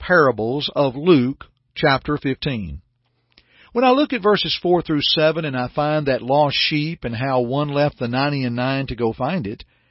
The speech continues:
it's evident that the sheep could not save itself. Ever how it wandered away or became separate from the flock, it subjected itself to danger.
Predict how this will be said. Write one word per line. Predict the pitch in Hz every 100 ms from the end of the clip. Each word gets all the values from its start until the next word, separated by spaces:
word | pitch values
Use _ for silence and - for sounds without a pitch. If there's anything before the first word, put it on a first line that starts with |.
| _ _ _ -
it's | 160 165 -
evident | 208 247 151 135 151
that | 151
the | 131
sheep | 117 - 220 135 - - _ -
could | 180
not | 165 165
save | - 202 170 139
itself. | 156 - 165 131 110 _ _ _ _ _ _ - - -
Ever | 226 269 254
how | 214 240
it | 190 131
wandered | 127 170 208 170
away | 147 139 151 175 170
or | 127 120
became | 123 - 151 131
separate | - 196 208 156 -
from | 143
the | 117
flock, | - 156 98 - - _ _ _ _ -
it | 220
subjected | - 214 156 101 160 214 165 151
itself | 185 - 135 135
to | -
danger. | 151 180 180 -